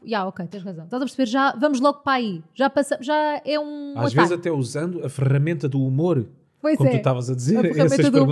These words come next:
Speaker 2: perguntinhas que de vez em
Speaker 1: existe.
Speaker 2: quando
Speaker 1: É verdade.
Speaker 2: fazemos um ao outro.
Speaker 1: É verdade.
Speaker 2: Yeah. Mas sim, não, não acredito nisso.
Speaker 1: Mas eu uma
Speaker 2: De
Speaker 1: vez
Speaker 2: nunca
Speaker 1: li uma
Speaker 2: discutir.
Speaker 1: frase, eh, em relação a isso, a discussões que nunca mais me esqueci, que eu aplico nas discussões, que é, eu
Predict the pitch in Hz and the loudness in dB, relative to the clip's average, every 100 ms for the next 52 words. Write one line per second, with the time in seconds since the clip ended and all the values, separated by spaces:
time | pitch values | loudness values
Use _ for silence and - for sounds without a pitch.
0 | - 185 185 160 160 123 147 - 240 233 | 4 4 4 4 4 4 2 0 0 2
1 | 151 156 135 147 139 160 170 175 196 196 | 2 0 -2 -2 2 2 2 -4 -6 -8
2 | 180 127 - 135 135 135 - - 156 139 | -8 -10 -4 -2 -2 -6 -16 -6 -4 2
3 | 165 143 - - 131 143 139 139 139 139 | 0 0 -6 -8 -2 0 2 2 2 0
4 | 131 131 123 110 233 247 277 285 302 302 | 0 0 -2 -4 -6 0 4 6 4 2
5 | 294 285 - 247 196 190 190 220 - - | 2 0 0 0 0 -2 -10 -16 -14 -10
6 | 208 - 226 240 226 196 - 208 - 233 | -10 -8 -6 -6 -6 -8 -8 -10 -10 -10
7 | 240 - 240 277 277 269 247 240 240 - | -10 -6 -4 -4 -4 -6 -6 -6 -8 -10
8 | 226 - - 156 - _ _ _ - 220 | -12 -12 -12 -16 -18 _ _ _ -12 -4
9 | 240 233 233 226 220 214 - - - 165 | -2 -2 -4 -8 -8 -8 -10 -16 -12 -12
10 | - 165 | -12 -10